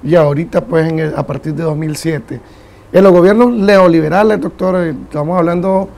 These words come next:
del gobierno de doña Violeta, el gobierno de, el doctor Arnoldo Alemán, el gobierno de don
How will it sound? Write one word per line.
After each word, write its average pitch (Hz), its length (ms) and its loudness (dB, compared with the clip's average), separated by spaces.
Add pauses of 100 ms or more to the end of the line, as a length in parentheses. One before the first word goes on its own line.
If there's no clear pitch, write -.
(400)
del 151 220 0
gobierno 151 320 -4
de 180 60 0
doña 165 220 -2
Violeta, 151 640 -6
el 143 120 -6
gobierno 156 640 -6
de, 135 260 -8 (580)
el 151 160 -4 (1120)
doctor 165 200 -4
Arnoldo 156 280 -4 (200)
Alemán, 156 420 -4 (160)
el 170 300 -6 (260)
gobierno - 1300 -10
de 156 140 -2 (840)
don 160 220 -6